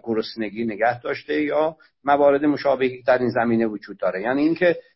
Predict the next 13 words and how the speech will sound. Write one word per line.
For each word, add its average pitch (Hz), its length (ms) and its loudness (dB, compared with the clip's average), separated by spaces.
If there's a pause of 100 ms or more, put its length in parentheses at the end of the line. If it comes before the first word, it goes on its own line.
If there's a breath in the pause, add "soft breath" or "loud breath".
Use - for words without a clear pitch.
(160)
ولی 165 280 4
خب، 190 280 -2 (720)
وقتی 170 360 -2 (100)
تجدید 165 380 -4
نظری 160 500 -2
می‌تونه 156 580 0
صورت 175 460 -4
بگیره، 160 380 0
با 131 200 0
یک 160 300 0
اصلاحاتی 143 640 0
همراه 135 480 0
باشه، 156 460 -2